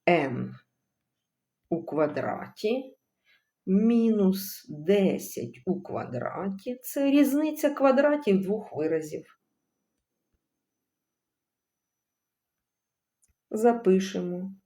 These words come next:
як добуток різниці цих виразів та суми цих виразів.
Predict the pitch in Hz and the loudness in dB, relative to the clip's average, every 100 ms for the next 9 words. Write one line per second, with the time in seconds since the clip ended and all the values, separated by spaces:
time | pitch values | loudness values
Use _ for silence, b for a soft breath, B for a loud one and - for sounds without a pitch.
0 | _ _ _ - 165 160 156 196 185 151 | _ _ _ -6 -4 -4 0 2 2 0
1 | 135 - 131 - - _ _ _ _ _ | -10 -10 -10 -10 -20 _ _ _ _ _
2 | 262 262 190 135 147 135 127 - 214 240 | 2 4 4 0 -4 -4 -6 -4 -2 -2
3 | - _ _ _ - 247 240 247 254 254 | -4 _ _ _ -2 -2 0 -2 0 2
4 | 254 240 254 247 _ _ _ _ _ _ | 2 0 -2 -8 _ _ _ _ _ _
5 | _ _ _ _ _ _ _ _ _ _ | _ _ _ _ _ _ _ _ _ _
6 | _ - 359 - - 147 143 123 135 139 | _ 0 0 -2 -6 -4 -4 -4 -4 -6
7 | 139 _ _ _ _ _ _ _ _ _ | -8 _ _ _ _ _ _ _ _ _
8 | _ _ _ _ _ _ _ _ - 202 | _ _ _ _ _ _ _ _ -8 -6
9 | 202 - - _ _ _ _ _ _ _ | -8 -14 -20 _ _ _ _ _ _ _
10 | _ _ _ - 117 113 71 69 - - | _ _ _ -6 -4 -4 -6 -10 -12 -14
11 | - _ | -16 _